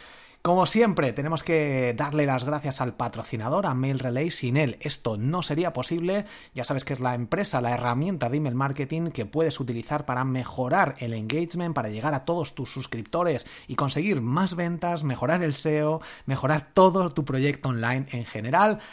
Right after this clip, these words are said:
Así que simplemente tienes que entrar en borjagirón punto com barra mail relay, Mail Relay, borjagirón punto com barra mail relay.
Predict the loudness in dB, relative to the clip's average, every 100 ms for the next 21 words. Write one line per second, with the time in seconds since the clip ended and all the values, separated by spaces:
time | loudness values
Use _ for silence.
0 | -8 -4 -2 0 -2 -2 -2 0 0 0
1 | -2 -4 -4 -6 -6 -6 -4 -4 -2 -2
2 | -2 -2 -2 -2 -2 -2 -2 0 -2 2
3 | 0 2 0 0 -2 0 2 0 -4 -6
4 | -4 -2 2 2 0 -2 -4 -2 -2 -2
5 | 0 2 2 2 -2 -4 -6 -6 -6 -4
6 | -4 -2 -2 0 -2 -2 -6 -2 -2 -2
7 | -4 -4 0 0 -2